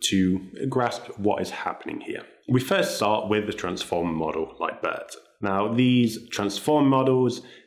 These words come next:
use something called mass language modeling in order to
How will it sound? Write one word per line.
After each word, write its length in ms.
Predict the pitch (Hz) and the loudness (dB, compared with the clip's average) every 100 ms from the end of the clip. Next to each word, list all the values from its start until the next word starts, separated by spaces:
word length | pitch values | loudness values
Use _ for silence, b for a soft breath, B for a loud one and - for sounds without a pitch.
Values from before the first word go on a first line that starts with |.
| B | B
use 540 | 110 110 107 104 - - | 0 4 4 2 -4 -2
something 260 | 127 131 | 0 2
called 220 | 123 110 | 4 4
mass 360 | 104 107 107 - | 4 2 0 0
language 360 | 110 110 113 117 | 2 4 2 2
modeling 640 | 120 123 131 139 170 - B B | 2 2 4 2 0 -4 B B
in 100 | 101 | 0
order 460 | 98 95 92 95 92 | 4 4 4 4 2
to 220 | - 95 | 0 0